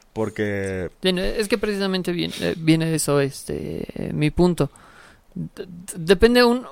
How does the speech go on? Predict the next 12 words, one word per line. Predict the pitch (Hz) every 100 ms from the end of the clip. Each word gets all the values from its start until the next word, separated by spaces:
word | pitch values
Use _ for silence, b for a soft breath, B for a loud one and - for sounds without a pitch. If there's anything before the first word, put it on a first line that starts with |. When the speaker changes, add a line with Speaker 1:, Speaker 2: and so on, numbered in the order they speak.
| 151
Speaker 2:
u-, | 185 440 - -
u-, | - 175
por | 190
ejemplo, | 196 180
en | 185
este | 214 247
caso, | 233 233 226 220
de | 185
la | 175
iluminación | 170 170 165 156 160 156
del | 156 165 156 151 - 151
dibujo, | 156 185 165 147